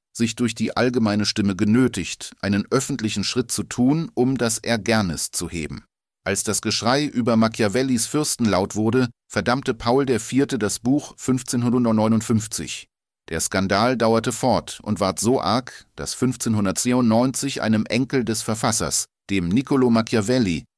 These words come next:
in Gemeinschaft mit einem Neffen desselben, Giuliano de Ricci, der Auftrag gegeben ward, das Tadelnswürdige aus dem Werke wegzuschaffen. Da aber niemand Interesse daran hatte, sie zu einer Arbeit anzutreiben, deren Absicht durch die Ankündigung schon erreicht war, so unterblieb sie,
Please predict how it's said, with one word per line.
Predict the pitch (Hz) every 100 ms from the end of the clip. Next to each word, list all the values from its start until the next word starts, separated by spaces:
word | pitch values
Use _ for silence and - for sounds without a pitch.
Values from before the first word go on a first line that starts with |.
| _ -
in | 98
Gemeinschaft | 95 107 135 135 -
mit | 120
einem | 82 107 107
Neffen | 139 - 107
desselben, | 90 92 87 110 123 - _ -
Giuliano | 107 104 117 139
de | 123 120
Ricci, | 113 156 - 95 92
der | 95 104
Auftrag | 113 - 113
gegeben | 113 92 110 107 95
ward, | 107 123 - _ _
das | - 110
Tadelnswürdige | - 135 127 92 85 90 98 90 90 85
aus | 104 -
dem | 107
Werke | 95 92 127 107
wegzuschaffen. | - - - 85 82 69 - _ _ _ -
Da | 117
aber | 131 135
niemand | 139 165 151
Interesse | 135 120 139 -
daran | 117 107 110 113
hatte, | 120 135 131
sie | 113 110 120
zu | -
einer | 110 123
Arbeit | 135 127 104
anzutreiben, | 87 92 98 - 87 76 80
deren | 69 95 98
Absicht | - 123 120 127 123 -
durch | 110 -
die | -
Ankündigung | 110 120 120 113 107 104
schon | 113 107
erreicht | 92 104 117 -
war, | 98 101
so | 107
unterblieb | 104 113 98 135 135
sie, | 104 92